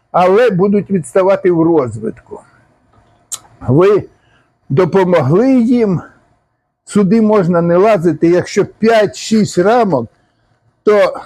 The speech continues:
матка не сіє ще дві тисячі яєць. Ну, дай Бог, щоб вона сіяла тисячу яєць. І от посчитайте, якщо у вас рамка двісті,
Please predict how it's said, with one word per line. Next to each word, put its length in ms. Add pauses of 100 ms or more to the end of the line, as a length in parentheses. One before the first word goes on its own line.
матка 460
не 160
сіє 420
ще 200
дві 220
тисячі 540
яєць. 600
Ну, 180
дай 220
Бог, 260
щоб 200
вона 280
сіяла 500
тисячу 680
яєць. 680 (560)
І 80
от 240
посчитайте, 680
якщо 360
у 20
вас 300
рамка 420
двісті, 480